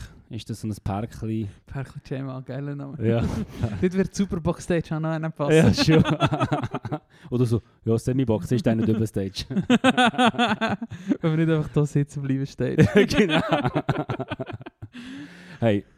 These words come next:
Speaker 1: hast du nachher geschaut, wenn der letzte Zug fährt, Stage? <laughs>
Speaker 2: Hat, <laughs> hat der New Point noch auf Stage? <laughs>
Speaker 1: Ah.
Speaker 2: Geil.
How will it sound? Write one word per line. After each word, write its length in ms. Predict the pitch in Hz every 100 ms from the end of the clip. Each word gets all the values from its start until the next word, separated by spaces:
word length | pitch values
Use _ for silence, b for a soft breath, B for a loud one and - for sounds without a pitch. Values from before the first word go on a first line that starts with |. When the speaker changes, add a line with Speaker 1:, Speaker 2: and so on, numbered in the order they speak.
| -
Speaker 1:
hast 200 | 113 -
du 80 | 127
nachher 180 | 127 143
geschaut, 260 | 147 151 143
wenn 120 | 139
der 80 | 135
letzte 240 | 156 240
Zug 120 | 131
fährt, 220 | - 117 254
Stage? 400 | - 214 262 139
<laughs> 160 | 269 - - - B 214 220 233 - - - 143
Speaker 2:
Hat, 140 | 151 - - -
<laughs> 640 | 214 208 233 220 233 214
hat 180 | 170 165
der 120 | 170
New 160 | 170 180
Point 240 | 185 165
noch 180 | 160 151
auf 100 | 175
Stage? 500 | - 147 139 - 320 311
<laughs> 60 | - 311 311 302 262 302 - 302 302 370 370 427 381 - - - - - - - - - - - - - - - 285 330 330 _ - - - - _ - _ - - _ _ 285 269 262 262 226 202 202 185 180 B B B B B
Speaker 1:
Ah. 400 | 147 151 147 139 135
Speaker 2:
Geil. 240 | - 110